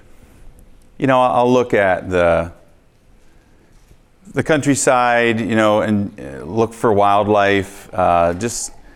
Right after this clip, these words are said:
I, I love being outside. And so I was thinking about that. <clears throat> And then, and then I thought, you know what? I,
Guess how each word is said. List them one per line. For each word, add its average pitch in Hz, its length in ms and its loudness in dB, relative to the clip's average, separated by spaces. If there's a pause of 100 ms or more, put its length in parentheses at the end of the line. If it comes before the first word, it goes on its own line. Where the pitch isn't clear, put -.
(240)
I, - 200 -8
I 107 60 0
love 110 260 0
being 107 160 2
outside. 87 800 0
And 82 420 -6 (1040)
so 190 100 -4
I 175 40 2
was 147 120 0
thinking 135 360 2
about 90 280 0
that. 82 300 0 (340)
<clears throat> - 140 -16
And 123 360 0
then, 131 300 0 (1040)
and 139 100 0
then 160 120 0
I 143 80 0
thought, - 560 -2 (840)
you 226 60 0
know 220 100 2
what? 131 300 2
I, - 240 -2